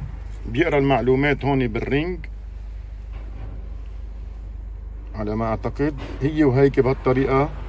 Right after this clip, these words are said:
بتطفي الكبسة، السويتش بتطفي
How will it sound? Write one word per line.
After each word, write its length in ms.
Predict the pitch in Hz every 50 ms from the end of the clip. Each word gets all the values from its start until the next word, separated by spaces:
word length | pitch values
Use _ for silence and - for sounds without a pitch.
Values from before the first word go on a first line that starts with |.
| - - - - - - - -
بتطفي 600 | 349 - - - - 165 160 160 160 - - -
الكبسة، 600 | 113 - - 139 135 - - - 123 131 151 175 175 - - - - - - -
السويتش 460 | - - - - 127 147 165 - -
بتطفي 520 | - - 120 - - - 139 139 156 190